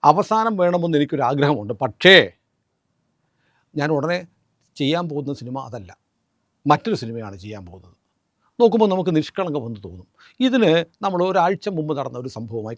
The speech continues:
കണക്ട് ചെയ്യണം. മലയാള മനോരമയുടെ തന്നെ ന്യൂസ് മേക്കർ അവാർഡ് ഡൽഹിയിൽ നടക്കുന്നു.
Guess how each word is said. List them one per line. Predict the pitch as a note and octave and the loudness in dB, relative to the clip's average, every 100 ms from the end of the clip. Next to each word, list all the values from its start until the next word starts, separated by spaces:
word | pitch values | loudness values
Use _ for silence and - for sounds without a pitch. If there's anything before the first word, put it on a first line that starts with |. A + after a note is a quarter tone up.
| A#2+ | -10
കണക്ട് | A2+ - | -12 -14
ചെയ്യണം. | F2+ D#2+ _ _ - | -18 -20 _ _ -2
മലയാള | E3+ G#3 A#3+ | 4 8 8
മനോരമയുടെ | B3+ G#3+ F#3+ F3+ F3 D3+ | 6 4 2 4 4 2
തന്നെ | C3+ B2+ F#3 D#3 | 2 -2 -4 -2
ന്യൂസ് | E3+ G3+ G#3 | -4 -4 -8
മേക്കർ | F#3 D#3+ | -8 -4
അവാർഡ് | C#3 A#2+ A2+ C#3 - _ _ C#3+ | -4 -4 -8 -10 -16 _ _ 4
ഡൽഹിയിൽ | C#3+ D3+ B2 | 4 4 0
നടക്കുന്നു. | A2 G#2 G2 | -6 -14 -20